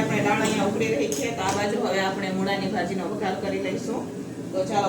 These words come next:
ફટાફટ મૂળાની ભાજીનો વઘાર કરીએ. એક બાજુ મૂળાની ભાજી ચડશે ને એટલી વારમાં આપણે રોટલી પણ થઈ જશે, દાળ ઉકળે એટલે રોટલી બનાવવાની શરૂઆત કરી દઈશું. આ રોજ અમે નીચે બનાવી દેતા, પણ આજે તો બાટલો અમારે પૂરો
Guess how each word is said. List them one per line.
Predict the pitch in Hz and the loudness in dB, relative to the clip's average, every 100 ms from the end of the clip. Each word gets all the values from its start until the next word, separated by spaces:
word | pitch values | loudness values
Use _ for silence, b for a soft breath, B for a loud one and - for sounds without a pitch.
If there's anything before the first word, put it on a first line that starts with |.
| 214 | 0
ફટાફટ | 202 196 196 185 | 0 0 -2 -2
મૂળાની | 185 202 202 | 0 0 0
ભાજીનો | 202 190 185 175 | 0 -2 -2 -2
વઘાર | - 214 | -2 0
કરીએ. | 214 208 | 0 0
એક | 202 | 0
બાજુ | 196 196 | 0 0
મૂળાની | 190 196 202 226 | -2 0 0 0
ભાજી | 214 214 | 0 0
ચડશે | 214 - 247 | 0 0 0
ને | 208 185 | 0 0
એટલી | 196 196 | 0 0
વારમાં | 175 175 | -2 -2
આપણે | - 175 175 | -2 -2 -2
રોટલી | 214 202 | -2 -2
પણ | 214 214 | -2 -2
થઈ | 208 202 | 0 0
જશે, | 196 202 | -2 -2
દાળ | 180 185 190 | -2 -2 0
ઉકળે | 208 170 | 0 0
એટલે | 170 160 143 135 170 | 0 -2 -2 -2 -4
રોટલી | 180 175 | -4 -4
બનાવવાની | 175 170 - 175 - | -4 -4 -6 -4 -2
શરૂઆત | 175 180 170 | -2 -2 -4
કરી | 165 151 | -4 -4
દઈશું. | 156 202 175 B B B - 170 | -4 -4 -8 B B B -8 -2
આ | 180 185 196 | 0 2 2
રોજ | 202 208 | 2 2
અમે | 196 202 | 0 0
નીચે | 214 254 214 | 0 2 2
બનાવી | 202 180 175 | 2 0 -2
દેતા, | 180 185 | -4 -4
પણ | 180 180 | -2 -4
આજે | 190 208 | -2 -2
તો | 196 | 0
બાટલો | 202 208 208 | 0 2 2
અમારે | 208 202 196 | 2 2 2
પૂરો | 240 | 2